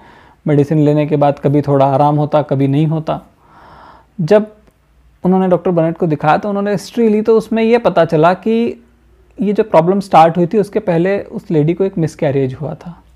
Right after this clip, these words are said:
और मिसकैरेज के बाद से ये समस्या लगभग पन्द्रह साल से चली आ रही है और ये ब्लीडिंग जो है वो जिसके कारण, अ,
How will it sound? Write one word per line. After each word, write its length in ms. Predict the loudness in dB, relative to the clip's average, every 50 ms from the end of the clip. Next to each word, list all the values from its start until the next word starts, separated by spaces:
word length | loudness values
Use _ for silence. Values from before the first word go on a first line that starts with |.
| _ _ _ -20 -20 -20 -20 -20 -20 -20 -20 -20 -20 _ _
और 60 | -6 -4
मिसकैरेज 580 | -2 -2 -4 -2 0 2 4 4 4 2 2
के 120 | -2 -2 0
बाद 520 | 4 4 4 4 4 2 -2 -6 -14 -20 -20 _ -20 -20 _ _ _ _ -20 -20 _ _ _ _ -20 _ _ _ _ _ _ _ -20
से 220 | -6 -2 2 2 4
ये 160 | 4 2 0
समस्या 720 | 0 -2 -4 -4 -6 -4 -2 0 2 2 0 0 -4 -10 -18 -20 _ _ _ _ _ -6
लगभग 300 | -6 -2 0 0 0 0 0 -6 -16 _ _ _ -20 -20 -18 _ -8
पन्द्रह 280 | -6 -2 0 2 2
साल 240 | 2 0 0 0 -2
से 140 | -4 -6 -6
चली 280 | -4 -2 0 2 2
आ 120 | 2 2 2
रही 180 | 2 0 0
है 200 | -2 -4 -6 -10 -16 -20 -20 -20 -20 -20 -20 -20 -20 -20 -18 -12 -6
और 180 | -6 -4 -2
ये 60 | -2 -2
ब्लीडिंग 440 | 0 2 4 4 4 4 2 2 -2 -6 -12 -12 -10 -6
जो 160 | -2 -2 0
है 180 | 2 2 0
वो 300 | 0 0 0 -2 -2 -4 -6 -14 _ _ _ _ _ _ _ _ _ _ -20 -20 _ _ _ _ _ _ -8 -6
जिसके 260 | -6 -2 -2 -2 2
कारण, 340 | 4 4 4 4 4 0 -2
अ, 400 | -4 -10 -16 -14 -12 -12 -10